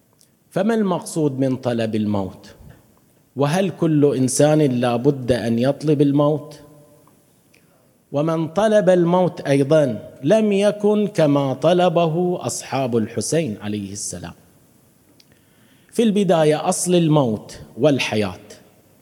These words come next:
نحن لا نعرف شيئًا لا عن الحياة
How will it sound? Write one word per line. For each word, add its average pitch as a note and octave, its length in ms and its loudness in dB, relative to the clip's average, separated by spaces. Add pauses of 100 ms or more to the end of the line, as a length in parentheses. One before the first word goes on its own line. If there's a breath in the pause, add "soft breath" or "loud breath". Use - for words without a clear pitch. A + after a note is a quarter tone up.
(1080 soft breath)
نحن D3+ 500 0
لا D#3+ 300 4
نعرف C3+ 640 0
شيئًا D3 520 2
لا C#3 440 2
عن D#3 360 0
الحياة F3 720 0